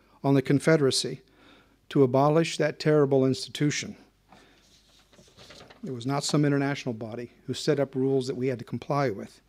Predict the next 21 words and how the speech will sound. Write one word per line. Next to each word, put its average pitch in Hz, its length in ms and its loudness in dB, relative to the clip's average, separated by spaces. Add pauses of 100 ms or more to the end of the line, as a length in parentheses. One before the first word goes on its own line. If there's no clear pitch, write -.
(720)
So 160 200 6
Trump's 247 420 6
celebration 170 640 6
of 139 80 2
sovereignty 170 680 4 (280)
rings 190 360 8
to 202 160 6
Americans 156 640 2 (800)
very 180 380 12
differently 147 520 4
than 135 120 2
it 127 120 0
does 131 220 0
here 123 320 -4 (1120)
because - 280 -2
of 147 80 2
our 143 120 2
history. 139 460 -2 (600)
Now, 131 80 -2
it's 139 160 0
true 226 420 6